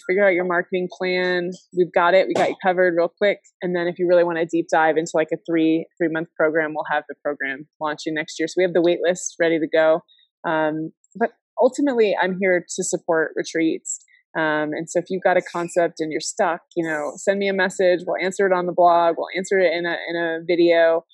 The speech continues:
Um, we're constantly creating content. I'm trying to make videos all the time, and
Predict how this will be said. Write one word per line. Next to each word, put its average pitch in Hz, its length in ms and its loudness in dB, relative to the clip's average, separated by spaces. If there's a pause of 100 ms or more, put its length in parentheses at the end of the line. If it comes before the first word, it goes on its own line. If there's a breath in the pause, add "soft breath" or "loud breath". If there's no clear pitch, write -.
(260 soft breath)
Um, 156 260 -2
we're 175 140 0
constantly 196 420 -2
creating 180 280 2
content. 165 460 -2 (120)
I'm 175 80 -16
trying 180 180 0
to 165 80 -2
make 170 180 -4
videos 165 460 2
all 160 180 4
the 160 80 0
time, 156 480 -4
and 143 320 -12